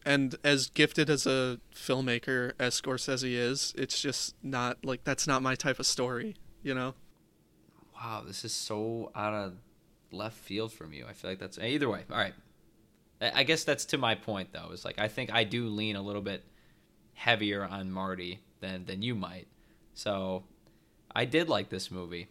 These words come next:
Speaker 2: and I don't have nearly as many gripes. And a lot of the shots that you were texting me about it, you know, I,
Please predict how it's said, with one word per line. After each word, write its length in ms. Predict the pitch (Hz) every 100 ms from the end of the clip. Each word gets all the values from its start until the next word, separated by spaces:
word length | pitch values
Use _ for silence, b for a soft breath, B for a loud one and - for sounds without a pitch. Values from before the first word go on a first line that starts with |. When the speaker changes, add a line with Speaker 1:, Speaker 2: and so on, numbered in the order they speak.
| -
Speaker 2:
and 100 | 101
I 80 | 101
don't 220 | 120 117
have 180 | 117 101
nearly 320 | 113 123 120
as 120 | 104
many 240 | 110 107 95
gripes. 600 | 95 104 85 - - -
And 380 | 95 92 90 92 - _ -
a 80 | 101
lot 180 | 107 113
of 100 | 104
the 200 | 98 95
shots 500 | - 104 104 104 -
that 120 | 101
you 120 | 104
were 100 | 95
texting 380 | 95 101 101 -
me 120 | 98
about 320 | 92 90 90
it, 180 | 87 - b b b b
you 80 | -
know, 80 | 131
I, 160 | 131